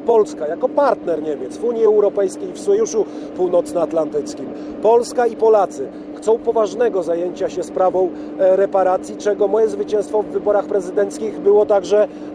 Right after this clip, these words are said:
dowodem. Myślę, że z naszymi partnerami, a tak traktujemy przecież Niemców, możemy rozmawiać także o kwestiach trudnych, o kwestiach, które mamy rozwiązywać. Nie znam takiego rozwiązania problemu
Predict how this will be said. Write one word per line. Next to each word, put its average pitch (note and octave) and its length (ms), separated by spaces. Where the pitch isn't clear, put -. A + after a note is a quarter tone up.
dowodem. G3 480
Myślę, A#3 280
że A3 140
z G3 80
naszymi B3+ 380
partnerami, F3+ 680
a F#3 80
tak F#3+ 180
traktujemy F3+ 520
przecież F3+ 420
Niemców, F3+ 380
możemy A3+ 320
rozmawiać A3 460
także G#3 300
o A3 60
kwestiach A3+ 460
trudnych, - 440
o F3 80
kwestiach, G#3 440
które G#3+ 240
mamy G#3+ 240
rozwiązywać. G#3+ 680
Nie C#4 160
znam A#3 220
takiego G#3+ 360
rozwiązania G3 580
problemu G3 500